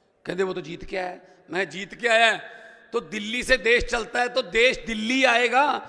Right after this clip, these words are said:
ਮੈਂ ਲਾਹੌਰ भेजूं उनको? लाहौर जाना आसान है, उधर, उधर तारें कम हैं,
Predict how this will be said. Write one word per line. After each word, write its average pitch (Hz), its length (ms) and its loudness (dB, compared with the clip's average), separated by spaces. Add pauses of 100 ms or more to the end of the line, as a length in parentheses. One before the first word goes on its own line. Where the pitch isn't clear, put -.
(180)
ਮੈਂ 233 140 4
ਲਾਹੌਰ 214 380 4
भेजूं 233 380 4
उनको? 277 460 2 (880)
लाहौर 214 380 4
जाना 254 360 2
आसान 233 360 0
है, 269 240 0
उधर, 269 200 0
उधर 254 260 4
तारें 254 380 4
कम 254 300 4
हैं, 262 280 2